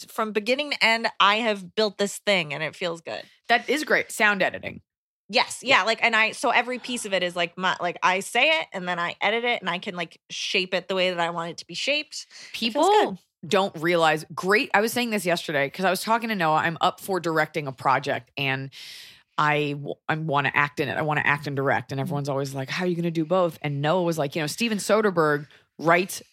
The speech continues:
Speaker 2: directs, and edits his own movies." And I was like, "Edits?" 'Cause, like, I've edited my own projects, but I sit with an editor.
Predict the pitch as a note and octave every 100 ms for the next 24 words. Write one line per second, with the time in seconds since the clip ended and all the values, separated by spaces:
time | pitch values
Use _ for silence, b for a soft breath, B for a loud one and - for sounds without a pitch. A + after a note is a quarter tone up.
0 | C#3+ F3 D3 E3 E3 - - D#3 D3+ E3
1 | F3+ D#3 - D#3+ - C#3+ C#3+ E3 F#3 D#3
2 | - - - B B B F3 F#3 F#3 F#3
3 | - B3+ C4 C4 - A3 G#3 G3 _ G3+
4 | C#4+ B3+ F3+ E3+ D#3 D3+ F#3 F#3 F3 D3+
5 | D3+ D3+ F3 D#3 - G3+ F3+ E3 D3+ F3+
6 | E3+ A2 F#2+